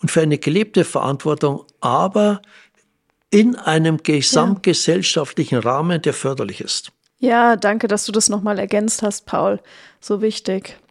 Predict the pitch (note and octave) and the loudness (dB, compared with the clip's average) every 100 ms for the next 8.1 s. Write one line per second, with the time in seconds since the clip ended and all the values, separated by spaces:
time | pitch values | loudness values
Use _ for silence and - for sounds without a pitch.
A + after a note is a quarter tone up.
0 | - G#3 F#3 G#3+ G#3 _ _ _ _ _ | -2 -2 0 0 -2 _ _ _ _ _
1 | _ - - - - _ _ _ _ _ | _ -20 -20 -20 -20 _ _ _ _ _
2 | _ _ _ _ _ _ _ _ _ _ | _ _ _ _ _ _ _ _ _ _
3 | _ _ _ _ _ _ _ _ _ _ | _ _ _ _ _ _ _ _ _ _
4 | _ _ _ _ - E3 D3 F#3 - A3 | _ _ _ _ 0 2 4 2 2 0
5 | F3 - B2 D3 C3+ B2 - - - F#3 | -2 -2 -2 0 -4 -6 -18 -18 -4 -2
6 | G3+ - A#2+ - - C#3+ - B2+ A#2+ C3+ | -2 -4 -8 -6 -4 -4 -2 -4 -2 -2
7 | D3+ B2+ - C3+ D#3+ D3+ C3 B2 - - | 0 -2 -4 -6 -4 -2 -2 -2 -4 -6